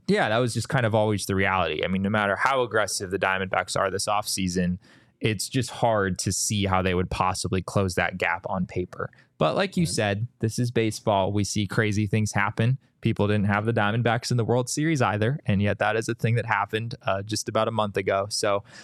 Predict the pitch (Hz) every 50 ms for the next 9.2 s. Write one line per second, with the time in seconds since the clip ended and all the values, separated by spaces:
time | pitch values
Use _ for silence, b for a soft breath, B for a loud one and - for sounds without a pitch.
0 | B B - 107 110 110 139 156 160 147 156 156 131 139 123 127 123 120 120 -
1 | 123 123 120 113 113 110 110 110 104 - 120 117 - - 107 101 101 101 b b
2 | b b b - 104 98 87 87 92 101 104 101 98 110 113 110 123 117 113 113
3 | 110 - - 117 113 110 110 110 - - 113 104 - 131 127 113 110 117 113 113
4 | 107 - - - 110 98 104 113 113 113 117 113 110 - - 127 101 - - 139
5 | 131 131 135 135 123 - 120 - - 117 113 113 - - 131 117 113 104 113 110
6 | 110 110 110 b b b b b _ - 117 113 107 95 113 113 107 98 - -
7 | - 117 110 - - 117 113 113 110 110 110 113 107 107 101 98 90 104 95 87
8 | 85 - 92 90 87 - - - 95 - 95 87 90 98 - - - 90 92 -
9 | - - -